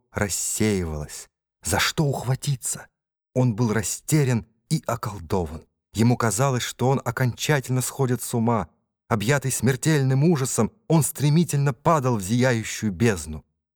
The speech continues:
Женщина спала. Его волнение все возрастало. Для него это была уже не леди, не герцогиня, не знатная дама. Это была женщина.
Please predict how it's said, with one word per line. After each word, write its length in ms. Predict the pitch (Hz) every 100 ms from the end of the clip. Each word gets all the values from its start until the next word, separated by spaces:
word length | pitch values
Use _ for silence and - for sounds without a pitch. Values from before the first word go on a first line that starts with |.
| -
Женщина 800 | - 101 147 123 - 127 123 110 _ -
спала. 540 | - - 104 90 131 - _ _ _ _
Его 260 | 85 101 110
волнение 640 | 104 98 117 123 113 98 - _
все 220 | - 120
возрастало. 840 | 110 107 104 - - 117 92 73 - _ _ _ -
Для 140 | 95
него 320 | 101 101 120
это 160 | 127 117
была 280 | 104 107 117
уже 280 | 113 104 113
не 120 | 110
леди, 440 | 104 117 135 104
не 140 | 95 110
герцогиня, 760 | 113 117 - 117 95 123 131
не 120 | 117 123
знатная 580 | 92 123 147 - 131
дама. 380 | 117 127 117 107 -
Это 280 | 123 117
была 340 | 117 113 107 110
женщина. 1080 | 80 90 110 104 90 - - 90 85 82